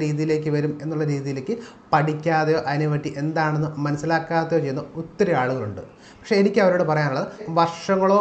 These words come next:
മാസങ്ങളോ ഒന്നും എടുക്കാതെ സിമ്പിളായിട്ട് ഈസിയായിട്ട്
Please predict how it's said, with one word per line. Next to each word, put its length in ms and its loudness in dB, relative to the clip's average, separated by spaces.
മാസങ്ങളോ 500 2
ഒന്നും 180 0
എടുക്കാതെ 460 2
സിമ്പിളായിട്ട് 760 2
ഈസിയായിട്ട് 460 0